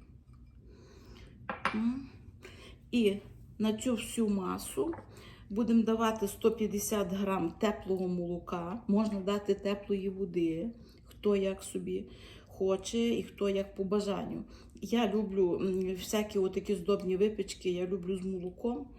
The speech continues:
через що я додаю молоко. Можете дати спокійну воду, теж буде добре. Тепер додаю це молоко. І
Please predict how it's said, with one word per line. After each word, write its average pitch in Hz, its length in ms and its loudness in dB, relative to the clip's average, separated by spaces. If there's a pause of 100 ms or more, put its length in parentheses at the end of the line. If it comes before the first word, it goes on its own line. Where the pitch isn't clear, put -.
(400)
через 190 220 0
що - 160 0
я 190 160 4
додаю 185 400 0
молоко. 175 600 -4 (100)
Можете 202 420 0
дати 196 260 0
спокійну 180 540 -4
воду, 196 280 -2
теж 180 240 -2
буде 170 300 -4
добре. 160 340 -4 (1600)
Тепер 208 360 0
додаю 185 400 -2
це 175 220 -8
молоко. 170 880 -8 (2750)
І 226 240 0